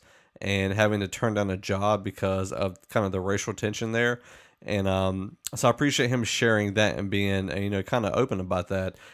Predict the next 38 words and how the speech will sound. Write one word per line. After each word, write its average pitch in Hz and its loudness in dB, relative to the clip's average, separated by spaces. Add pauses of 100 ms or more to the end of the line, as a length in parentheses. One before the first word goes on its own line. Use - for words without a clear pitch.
(140)
And 113 -4
then, 110 2
uh, 98 6 (140)
then 139 2
sharing 139 2
the, 104 0 (300)
the 101 -2
slow 143 2
growth 113 4
and 98 -2
how 101 2
important 95 -2
that 98 4
is, 98 2
and 98 -2
being 98 2
able 98 0
to 90 -4
handle, 98 -2 (340)
uh, 95 0 (120)
you - -6
know, 113 6
what 113 2
you 135 0
can 117 0
actually 107 0
take 107 -2
on 101 4
instead 98 -4
of 92 -6
taking 101 -2
on 98 -2
way 98 0
too 95 -4
much 95 -2 (120)
and 101 -4
it 92 -6
being, 98 -4